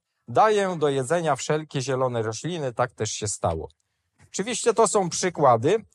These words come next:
że zwierzęta również są duszami. A więc, podobnie jak człowiek, te zwierzęta są istotami czującymi,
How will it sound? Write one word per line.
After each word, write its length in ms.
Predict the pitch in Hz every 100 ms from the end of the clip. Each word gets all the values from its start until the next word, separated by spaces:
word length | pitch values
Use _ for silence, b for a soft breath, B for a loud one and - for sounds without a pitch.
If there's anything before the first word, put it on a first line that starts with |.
| _
że 400 | 147 131 139 202 -
zwierzęta 720 | 151 180 190 156 147 160 220
również 560 | 131 131 147 170 - -
są 320 | 139 139 151
duszami. 560 | 180 - 160 107 87 - _ _ _ -
A 160 | 156 170
więc, 520 | 127 92 85 - _ _ _ _ _ _ _ _ _ _ _ _ _ _ -
podobnie 460 | 190 240 226 202
jak 240 | 180 151 -
człowiek, 760 | - 131 104 104 151 - - _ _ _
te 140 | 220 220
zwierzęta 880 | 185 185 160 185 185 165 165 156 151 _ _ _ _ _ _ -
są 420 | - 175 180 139 -
istotami 760 | 190 - - 151 139 120 98 92
czującymi, 920 | - 208 185 180 - 180 165 156 160